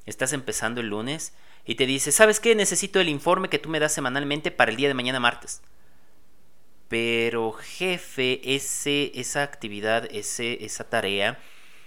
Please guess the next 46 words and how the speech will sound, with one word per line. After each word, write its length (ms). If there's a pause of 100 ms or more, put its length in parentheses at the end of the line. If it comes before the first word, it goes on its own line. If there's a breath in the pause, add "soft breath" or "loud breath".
hay 120
que 140
desarrollarla 580
en 100
una 160
semana, 560
o 40
sea, 280
era 260
para 160
el 100
viernes. 540
En 80
esta 220
vez 280
me 160
dijo 240
que 100
le 80
entregue 260
el 60
jueves, 360
pero 400
es 140
mucho". 420 (320 loud breath)
"No, 360
yo 140
lo 100
necesito 580
para 180
mañana 380
martes". 460 (1400 loud breath)
Y 120
tú 160
te 100
amaneces, 680
no 140
duermes, 460
pero 220
a 40
la 80
final 260
entregas 460
el 100
condenado 440
informe. 440